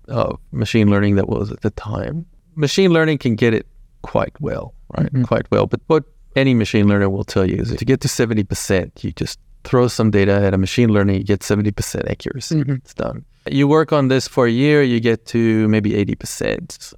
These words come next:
Speaker 1: And then you work on it for another year, you're getting to eighty-one percent. It just doesn't get there. And these are not numbers that are good enough for medicine,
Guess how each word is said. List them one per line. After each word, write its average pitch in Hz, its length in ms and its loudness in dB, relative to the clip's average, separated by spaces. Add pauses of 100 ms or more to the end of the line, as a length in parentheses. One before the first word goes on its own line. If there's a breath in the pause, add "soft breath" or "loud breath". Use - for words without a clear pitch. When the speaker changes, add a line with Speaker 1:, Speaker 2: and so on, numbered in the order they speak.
Speaker 1:
And 123 160 2
then 113 120 4
you 113 100 4
work 117 280 0
on 120 60 2
it 117 100 0
for - 140 -2
another 113 260 2
year, 113 400 4
you're 107 120 2
getting 104 360 0 (160)
to - 180 -6
eighty-one 107 460 0
percent. - 540 -8 (380)
It 139 80 -8
just 147 180 0
doesn't 143 260 2
get 131 220 0
there. 104 380 0 (120)
And 113 520 -2
these 147 200 2
are 147 120 2
not 123 380 2 (260)
numbers 117 560 2
that 107 400 2
are 104 580 0 (320)
good 135 120 4
enough 127 280 0
for - 200 -4
medicine, 131 420 0